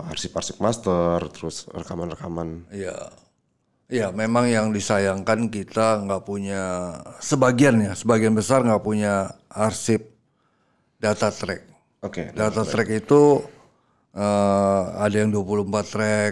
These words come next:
Speaker 2: enam belas track, delapan track. Dulu kan awal-awalnya kan kayak Kus Plus juga mungkin awal-awalnya delapan track.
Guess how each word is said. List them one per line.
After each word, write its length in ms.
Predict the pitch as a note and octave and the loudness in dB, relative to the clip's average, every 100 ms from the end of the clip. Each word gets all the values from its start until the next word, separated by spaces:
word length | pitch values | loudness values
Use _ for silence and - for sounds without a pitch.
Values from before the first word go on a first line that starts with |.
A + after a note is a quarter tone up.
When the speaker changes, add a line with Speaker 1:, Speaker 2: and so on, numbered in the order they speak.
| G2+ | -4
Speaker 2:
enam 240 | G#2 G2 | -8 -6
belas 240 | F#2+ G2 F#2 | -4 -4 -4
track, 320 | - G#2+ G2+ | -2 0 0
delapan 340 | G#2 F#2+ G2+ | -4 -2 -4
track. 300 | G2 G#2 G2+ | -4 -4 -4
Dulu 260 | G2+ G#2 A#2 | -4 2 4
kan 140 | B2 B2 - | 4 2 0
awal-awalnya 720 | G2+ G#2+ G#2 G#2 G#2+ A2 B2 | 2 4 6 6 6 4 4
kan 240 | A#2+ C3 C3 - _ _ - | 2 0 -2 -12 _ _ -6
kayak 140 | G2 | -2
Kus 180 | G#2 G2 | 0 -2
Plus 300 | - B2 A2 | 0 0 0
juga 400 | G#2 F#2+ F2+ - _ _ _ _ _ _ _ | -4 -4 -4 -8 _ _ _ _ _ _ _
mungkin 380 | G2 G2 A#2 A2 | -12 -10 -10 -8
awal-awalnya 680 | G#2 G2+ G2+ G2+ G#2+ A#2 | -6 -6 -6 -4 -2 -2
delapan 380 | A2+ D3+ - G2+ | -2 -4 -6 -10
track. 360 | F#2+ G#2 F#2+ | -10 -8 -10